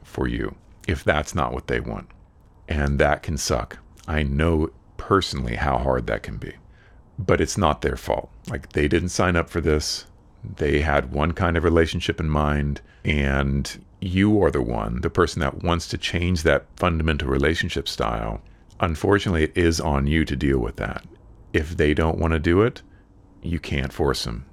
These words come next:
You can't coerce them. You can't guilt them. You can't make them do this. Hopefully, they'll be open to it. Hopefully, they'll be open to trying it. Hopefully, they will be able to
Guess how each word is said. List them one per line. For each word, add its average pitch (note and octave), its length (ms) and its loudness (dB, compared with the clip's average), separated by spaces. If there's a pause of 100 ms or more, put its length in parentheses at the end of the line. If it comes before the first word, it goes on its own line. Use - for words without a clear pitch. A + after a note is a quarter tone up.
You - 100 -8
can't D2 320 -2
coerce D2+ 460 -2
them. D2 200 -4
You D2 80 -2
can't C#2+ 340 -6
guilt C#2+ 260 -2
them. C2+ 180 -2
You C2+ 100 -4
can't - 400 -4
make C#2+ 320 -2
them B1 200 -4
do B1 160 -2
this. - 440 -8 (600)
Hopefully, E2 760 0 (400)
they'll F2+ 200 4
be A2 180 2
open B2 340 2
to B1+ 200 -4
it. - 80 -4 (420)
Hopefully, E2+ 640 0
they'll F2 140 2
be G2 160 0
open E2 300 0
to - 60 -2
trying E2 440 -4
it. - 120 -8 (540)
Hopefully, E2 540 0
they D#2+ 180 4
will D#2+ 140 0
be E2 240 0
able E2 340 2
to D2+ 640 0